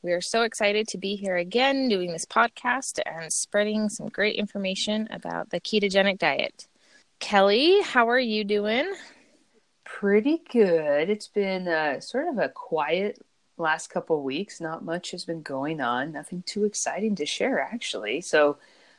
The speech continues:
Speaker 2: um, but overall, things are going pretty good. How about
Speaker 1: Great.
Speaker 2: you?
Speaker 1: Yeah. I went on vacation again. It was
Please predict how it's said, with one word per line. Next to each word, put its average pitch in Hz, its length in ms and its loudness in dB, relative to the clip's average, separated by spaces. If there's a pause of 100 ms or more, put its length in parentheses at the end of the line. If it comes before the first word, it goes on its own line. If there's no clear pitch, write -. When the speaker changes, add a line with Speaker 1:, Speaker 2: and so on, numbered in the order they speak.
(140)
Speaker 2:
um, 147 680 0 (280)
but - 120 6
overall, 214 400 4
things 165 320 -8
are 160 40 -4
going 156 260 -8
pretty 156 200 -10
good. 170 360 0
How 147 180 -10
about - 20 0
Speaker 1:
Great. 156 200 2
Speaker 2:
you? 233 120 2
Speaker 1:
Yeah. 269 280 4 (560)
I 254 400 2
went 233 220 0
on 233 180 -2
vacation 196 580 -2
again. 170 460 -2 (400)
It 220 60 -10
was 196 400 -6